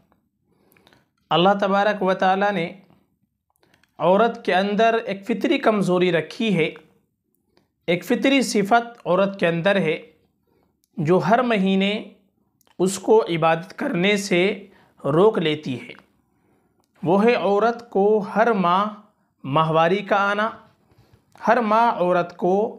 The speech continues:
पीरियड का शुरू हो जाना। ये ऐसा वक्त होता है कि जिनमें औरत के लिए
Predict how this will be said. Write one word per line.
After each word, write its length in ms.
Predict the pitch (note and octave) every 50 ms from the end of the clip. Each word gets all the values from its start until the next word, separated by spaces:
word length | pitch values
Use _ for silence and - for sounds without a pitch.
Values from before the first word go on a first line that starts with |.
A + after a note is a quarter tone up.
| - _ _ _ _ _ _ -
पीरियड 400 | - E3+ F3 F#3 F#3+ G#3+ A3+ G3+ -
का 100 | - A#3+ A3+
शुरू 260 | A#3 - G#3 F#3+ F3
हो 160 | D#3 D#3 D#3
जाना। 280 | D3+ C#3+ C3 C3 B2 - - - _ _ _ _ _ _ _ _ _ _ _ _ _ _ _ _ _ _
ये 120 | - G#3 G#3+ -
ऐसा 260 | A#3 C4 B3+ - D4 C#4
वक्त 260 | A3+ B3+ B3 - - A3
होता 360 | F3+ F3+ F3+ F3+ - F3 D#3+ D#3
है 200 | D#3 D#3+ E3+ F#3+ - - - - _ _ _ _ _ _ _ _ _ -
कि 140 | - F3+ F3
जिनमें 520 | D3 E3 G#3 A3+ A#3+ A#3 A#3 A#3+ B3 B3+ B3
औरत 540 | - D#3 F3+ F#3 F#3+ F#3+ G#3+ A3 - - -
के 120 | F3 E3+
लिए 400 | E3+ E3 E3 E3+ F3+ F#3+ G3 G3+